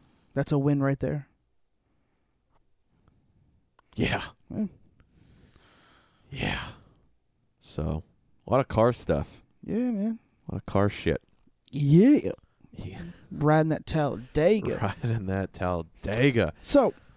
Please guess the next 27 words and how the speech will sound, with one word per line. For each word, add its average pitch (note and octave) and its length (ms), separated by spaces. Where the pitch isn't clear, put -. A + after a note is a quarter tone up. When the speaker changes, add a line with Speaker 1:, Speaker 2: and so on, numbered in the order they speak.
Speaker 1:
I G#3+ 100
got G#3 80
a F#3 40
question B2+ 360
for - 180
you. - 80
Speaker 2:
Okay. G2 400
Speaker 1:
Got - 140
a - 40
question - 400
for - 280
you. - 340
Speaker 2:
Okay. G2 340
Speaker 1:
All F#3 180
right. C3+ 120
Speaker 2:
What - 180
you - 60
got? F2 240
Speaker 1:
How G3 180
much - 520
do D#3+ 120
you F3+ 120
think G3 220
it - 120
costs - 580
to D#3+ 320
defect - 1000